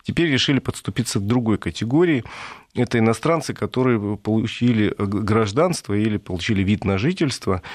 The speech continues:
э, и, соответственно, каким-то образом тут живут, работают. Для них решили ввести европейскую практику, и она вполне себе отработана в Европе. Дело в том, что там, допустим, если ты переезжаешь жить в Германию,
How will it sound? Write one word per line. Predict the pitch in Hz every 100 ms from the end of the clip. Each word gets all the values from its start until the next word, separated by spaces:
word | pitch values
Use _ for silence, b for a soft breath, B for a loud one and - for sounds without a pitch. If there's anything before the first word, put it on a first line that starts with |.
| B B B -
э, | 117 107 107 107 -
и, |
соответственно, | 127 131 110 131 - 123 113 92 92
каким-то | 104 - 120 117 113
образом | 107 104 101
тут | 90 98
живут, | 92 98 113
работают. | - 87 82 - 73 -
Для | 101
них | 123 151 113
решили | 95 131 117
ввести | 101 - 131
европейскую | 110 107 110 92 - 90
практику, | 165 180 - 143 113
и |
она | 117 139 - - - - _ _ _
вполне | 67 - 143 147 135
себе | - 101
отработана | 98 113 104 104 107 107
в |
Европе. | 120 156 214 147
Дело | 113 120
в | 113
том, | 127
что | 104 -
там, | - 107 104
допустим, | 101 104 107 -
если | 98
ты | -
переезжаешь | 110 110 101 90
жить | 95 90
в |
Германию, | 101 139 247 285 226